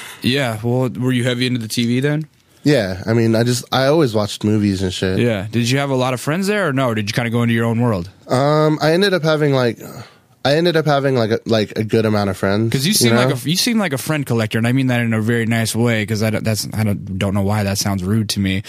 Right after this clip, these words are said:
Speaker 1: but I'm saying, like, you're somebody that fucking everybody likes, you know what I mean?
Speaker 2: Yeah, I mean,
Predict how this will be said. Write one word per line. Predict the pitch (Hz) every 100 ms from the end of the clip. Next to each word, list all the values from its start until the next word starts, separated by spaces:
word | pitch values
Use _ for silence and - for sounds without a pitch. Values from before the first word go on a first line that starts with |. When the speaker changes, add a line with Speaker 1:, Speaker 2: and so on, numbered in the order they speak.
| - -
Speaker 1:
but | 120
I'm | 117
saying, | 180 131
like, | 117 110
you're | 143
somebody | 175 156 139
that | 113
fucking | - 127 113
everybody | 117 123 117 113
likes, | 117 107 - -
you | 113
know | 120
what |
I | 113
mean? | 120 131 143 -
Speaker 2:
Yeah, | 135 107
I | 113
mean, | 127 135